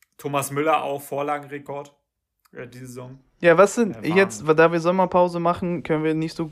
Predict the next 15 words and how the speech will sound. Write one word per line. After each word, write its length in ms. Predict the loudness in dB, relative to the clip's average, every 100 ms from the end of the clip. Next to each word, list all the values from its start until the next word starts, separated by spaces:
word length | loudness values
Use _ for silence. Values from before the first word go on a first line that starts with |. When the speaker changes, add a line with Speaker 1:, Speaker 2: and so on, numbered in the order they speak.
| -10
Speaker 2:
stark 400 | -8 0 0 2
auf 160 | -2 -4
die 140 | -4
E 40 |
M 160 | -2 -2
eingehen, 440 | -4 -4 -4 -2
wenn 120 | -4 -6
sie 120 | -4
läuft. 320 | 0 0 -2 -16 -16 -10
Deswegen 400 | -8 -2 -2 2
auch 60 |
jetzt 380 | 4 4 2 -8
schnell 180 | -4 -2
eine 100 | -4
Prognose. 720 | -4 -8 -4 -4 -2 -2 -4